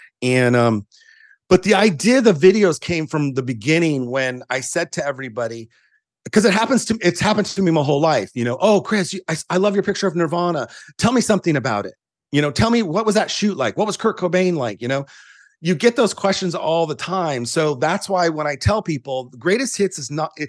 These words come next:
the tagline is, "I have a million stories and the photos to prove it." So to me, that's what's really important for people to see is that, like, I can tell you, you know, the,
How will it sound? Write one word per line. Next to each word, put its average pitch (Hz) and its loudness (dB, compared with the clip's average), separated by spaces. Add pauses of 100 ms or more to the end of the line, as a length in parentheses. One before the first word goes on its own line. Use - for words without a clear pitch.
(160)
the - -2
tagline 208 2
is, 127 -4
"I 135 -4
have 151 2
a 143 0
million 139 0
stories 117 0 (360)
and 160 4
the 127 0
photos 139 2
to 123 -6
prove 156 0
it." 90 -8 (320)
So 151 -2
to - -4
me, 196 2
that's 160 -2
what's - -8
really 151 -2
important 135 -8
for 147 -6
people 147 -6
to 110 -16
see 240 -4
is 139 0
that, 135 0
like, 131 -2
I 165 0
can 180 -4
tell 175 0
you, 165 2 (280)
you 156 -4
know, 156 0
the, 139 -8